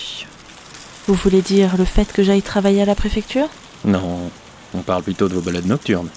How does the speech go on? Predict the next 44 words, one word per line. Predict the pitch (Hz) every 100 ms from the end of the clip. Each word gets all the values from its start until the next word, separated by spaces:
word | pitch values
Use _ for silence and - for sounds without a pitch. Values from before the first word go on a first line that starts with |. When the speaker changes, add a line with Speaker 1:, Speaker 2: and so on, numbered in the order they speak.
| - - - -
Speaker 1:
Je | -
ne | 196
vois | 196
pas | 202
de |
quoi | - 190
vous | 185
parlez. | 180 175 180 - - - - - - -
Speaker 2:
Eh |
bien, | 85 85 87 87 90
faites | - -
attention | 92 - 95 - 101
à | 92 92 90
ne | 90
pas | 87 107
vous | 110
le | 117
rappeler. | 127 - 87 - - - -
Dernière | - 117 131 139 117
chance | - 139 143
pour | 123 117
accepter | - 113 127
l'offre | 120 113 120
de | 117
notre | 120 113
patron, | 110 127 - 127
madame. | 120 117 120 - - - - - -
Speaker 1:
Oui, | 254 254 226
vous | 220
lui | 220
passerez, | 233 220 - 220 208
euh, | 196
mes | 196
salutations. | 202 196 190 190 - 196 - - - - 90
Speaker 2:
Oui. | 95 139 - - - - - -
Vous |
avez | 90 98
deux | 104
solutions | 139 147 143 - 127
pour | -
le | 127
rencontrer | 113 101 95 95
en |
personne. | 90 87 - 90